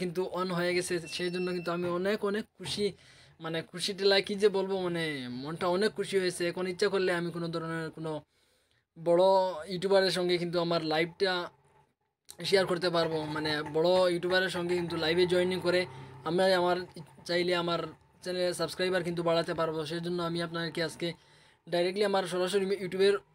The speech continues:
অফিসিয়াল অ্যাপস যেটা আছে সেটা ওপেন করে আমি দেখিয়ে দেবো কীভাবে Go Live Together অপশনটি আমি পেয়ে গেলাম, আপডেটটা পেয়ে গেলাম। তো চলুন আমার YouTube অফিসিয়াল অ্যাপসটা ওপেন করে নেই।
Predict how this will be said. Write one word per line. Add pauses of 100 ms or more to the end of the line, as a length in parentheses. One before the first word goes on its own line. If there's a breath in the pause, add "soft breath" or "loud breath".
(140)
অফিসিয়াল
অ্যাপস
যেটা
আছে
সেটা
ওপেন
করে
আমি (180)
দেখিয়ে
দেবো
কীভাবে (260)
Go (140)
Live
Together (380)
অপশনটি (100)
আমি (120)
পেয়ে
গেলাম,
আপডেটটা
পেয়ে
গেলাম।
তো (100)
চলুন (100)
আমার
YouTube (840 soft breath)
অফিসিয়াল
অ্যাপসটা (140)
ওপেন
করে
নেই।